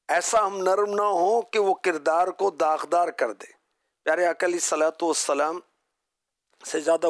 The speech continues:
بردبار کون؟ تحمل مزاج کون؟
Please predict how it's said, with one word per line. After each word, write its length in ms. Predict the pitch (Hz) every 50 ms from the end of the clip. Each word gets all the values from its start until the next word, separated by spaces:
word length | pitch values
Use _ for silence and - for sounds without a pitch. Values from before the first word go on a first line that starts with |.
| 151 143
بردبار 400 | 165 165 - 170 175 170 165 165
کون؟ 340 | - - 160 156 156 151 - _ _ _ _ _ _ _ _ _ _ _ _ _ -
تحمل 720 | - 139 - - - 185 190 196 190 190 196 196 202 208 196
مزاج 760 | 180 160 156 156 135 135 160 156 160 175 185 185 - - -
کون؟ 500 | _ _ _ - 165 165 185 185 165